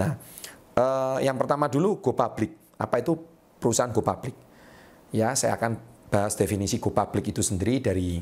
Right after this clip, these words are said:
Wikipedia, yaitu perusahaan terbuka adalah perusahaan publik adalah jenis perusa-, perseroan terbatas yang mana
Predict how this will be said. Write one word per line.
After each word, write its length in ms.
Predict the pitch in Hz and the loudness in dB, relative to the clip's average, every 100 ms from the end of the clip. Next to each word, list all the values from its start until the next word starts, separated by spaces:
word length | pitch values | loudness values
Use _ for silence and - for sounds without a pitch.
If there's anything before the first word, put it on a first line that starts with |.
| 87 - - - - - - - - | -8 -20 -20 -20 -20 -20 -8 -8 0
Wikipedia, 720 | 110 107 117 110 104 95 110 | 0 2 2 2 2 2 4
yaitu 400 | 151 92 87 165 190 - - - - - - | 2 0 2 0 -2 -10 -20 -20 -20 -10 0
perusahaan 480 | 143 143 160 196 233 240 - - - | 2 4 0 0 -4 -6 -12 -12 -2
terbuka 720 | - - - - 151 - - - - | 2 2 2 0 0 -6 -16 -14 -2
adalah 240 | 117 117 104 | 2 2 2
perusahaan 320 | 113 127 117 | 2 0 0
publik 320 | 120 170 - | -2 -2 0
adalah 560 | 117 147 151 110 - - - - - - - - | -2 -2 -4 -6 -8 -20 -20 -20 -20 -20 -20 -6
jenis 400 | - 117 180 - | 0 2 2 0
perusa-, 320 | 147 131 - - | 0 0 0 0
perseroan 400 | 120 131 123 117 | 2 2 2 -2
terbatas 480 | 117 95 - 185 | 0 0 0 0
yang 160 | 135 127 | 0 0
mana 240 | 113 147 | 0 0